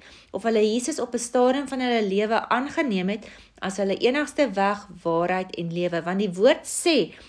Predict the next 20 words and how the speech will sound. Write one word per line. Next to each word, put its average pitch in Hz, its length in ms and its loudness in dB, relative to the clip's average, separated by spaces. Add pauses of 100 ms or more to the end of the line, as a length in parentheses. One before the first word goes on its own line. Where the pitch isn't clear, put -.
(100)
dat 196 200 2
niemand, 202 680 0 (380)
dat - 200 -2
geen 339 380 -2
mens 160 340 -6 (240)
tot 196 180 0
God - 340 2
kan 202 200 -2
nader, 175 480 0 (680)
ehm, 165 220 -2 (160)
as 180 200 -2
hy 180 140 0
nie 196 160 0
deur 190 220 2
middel 170 240 0
van 180 280 -6
Jesus 165 280 -8
Christus 165 480 -6
kom 147 140 -8
nie. 147 120 -10